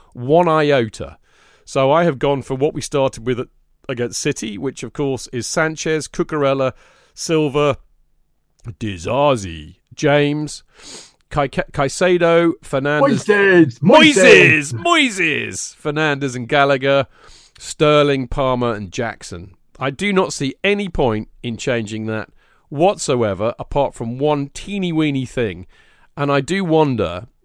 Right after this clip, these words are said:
Speaker 1: uh, and I'm, I'm sure both of you will comment on this, but I do wonder,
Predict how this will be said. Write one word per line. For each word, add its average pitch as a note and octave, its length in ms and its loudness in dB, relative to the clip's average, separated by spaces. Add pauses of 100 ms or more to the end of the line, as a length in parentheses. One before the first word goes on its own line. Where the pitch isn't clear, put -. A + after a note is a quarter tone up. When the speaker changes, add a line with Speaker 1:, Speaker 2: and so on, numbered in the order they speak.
(120)
Speaker 1:
uh, A2+ 400 -2
and A#2+ 160 -6
I'm, A#2 140 -6
I'm B2 100 -8
sure C3+ 160 -6
both A2 260 -2
of - 80 -16
you F#2 140 -8
will F2 80 -10
comment F2 340 -8
on F2+ 100 -12
this, F2+ 160 -14
but A2+ 120 -8
I B2 80 -2
do D3 220 -6
wonder, G#2+ 640 -4